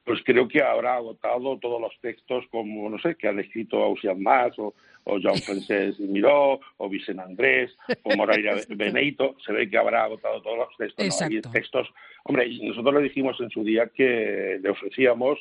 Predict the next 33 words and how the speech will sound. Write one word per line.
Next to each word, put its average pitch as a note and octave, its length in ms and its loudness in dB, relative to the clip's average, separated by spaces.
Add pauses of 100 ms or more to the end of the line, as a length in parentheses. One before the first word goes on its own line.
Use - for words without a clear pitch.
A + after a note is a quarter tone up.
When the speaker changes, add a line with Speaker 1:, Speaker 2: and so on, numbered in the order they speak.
(140)
Speaker 1:
eh, G2+ 260 0 (460)
pues, A#2 240 4
eh, G2 600 2 (420)
diez B2 360 2
temarios A2+ 360 2
nuevos, A#2+ 360 2
¿no? C#3+ 320 -2
Eh, G2+ 260 -8
pues G2+ 140 -12 (340)
temas A#2+ 300 2
como G#2 420 0
menos A2+ 420 -2
que, G#2+ 500 0 (120)
eh, G2 760 0
pues G2+ 200 -4
la G2+ 100 0
elegía B2 560 4
o A#2 100 0
para G2+ 220 -2
la F#2+ 80 0
libertad, A#2+ 760 2
la G#2 120 -4
boca, B2+ 320 -2 (180)
cantada A2 420 0
por G#2+ 120 -6
Jean G2+ 360 -6
Morel G#2+ 220 -6
Serrat, A2 380 -2
y A2 100 -6
que F#2 60 -16
son G#2 180 -6
textos A2 400 -2
de, G#2+ 280 2